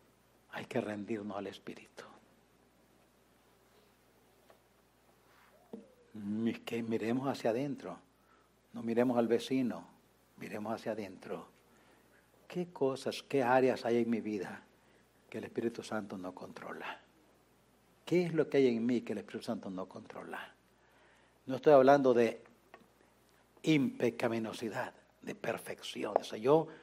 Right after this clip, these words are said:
mire, ni con el pensamiento peca y después acabe de pecar <laughs> con su boca.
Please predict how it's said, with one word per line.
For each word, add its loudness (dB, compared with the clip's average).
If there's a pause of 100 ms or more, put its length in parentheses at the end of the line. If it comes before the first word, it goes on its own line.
(240)
mire, 10
ni 6
con 8
el 8
pensamiento 2
peca 0
y 0
después -4
acabe 4
de -16
pecar -4 (100)
<laughs> -20
con -4
su -6
boca. -4